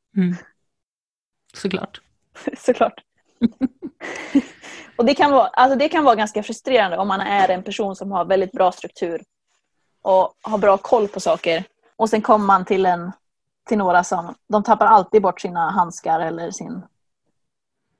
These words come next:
Speaker 2: Ja, allt möjligt. De glömmer att fylla vattenflaskan när de har sagt till en tio gånger. Så det tycker jag, det tyckte jag var otroligt jobbigt. För jag var väldigt engagerad, men man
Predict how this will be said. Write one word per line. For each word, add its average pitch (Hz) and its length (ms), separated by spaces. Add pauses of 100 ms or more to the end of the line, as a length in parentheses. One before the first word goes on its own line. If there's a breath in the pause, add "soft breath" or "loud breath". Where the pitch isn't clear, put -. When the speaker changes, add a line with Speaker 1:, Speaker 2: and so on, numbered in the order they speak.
(380)
Speaker 2:
Ja, - 240 (300)
allt 196 260
möjligt. 202 420
De 226 160
glömmer 214 280
att 208 80
fylla 196 180
vattenflaskan 185 680
när 180 120
de 175 120
har 190 260
sagt - 240
till 190 200
en 196 320
tio 180 240
gånger. 175 360 (1040)
Så 196 280
det 294 280
tycker 226 240
jag, 180 240
det 294 440
tyckte 226 220
jag 220 140
var 180 120
otroligt 226 480
jobbigt. 175 380 (800)
För 240 80
jag 269 160
var 226 140
väldigt 196 220
engagerad, 202 680
men 190 320 (480)
man 214 260